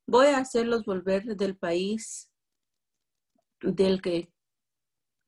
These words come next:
voy a volverlos, voy a hacerlos volver del país del norte y a reunirlos del último rincón del mundo. Con ellos vendrán los ciegos y los cojos,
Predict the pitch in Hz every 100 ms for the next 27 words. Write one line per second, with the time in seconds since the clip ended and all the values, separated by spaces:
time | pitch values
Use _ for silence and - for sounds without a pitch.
0 | _ 185 220 240 262 240 233 240 - -
1 | _ _ _ _ _ _ _ _ _ 202
2 | 233 262 - 233 226 196 202 202 208 196
3 | 180 196 214 - - - - 185 180 190
4 | 202 - - - _ _ _ - 208 202
5 | 202 202 214 226 240 240 - - _ _
6 | 175 196 196 214 226 214 214 190 185 196
7 | 196 180 175 175 170 165 - - _ _
8 | _ - 214 220 240 269 254 220 196 202
9 | 208 214 220 208 196 196 214 - 165 170
10 | - 92 95 - - -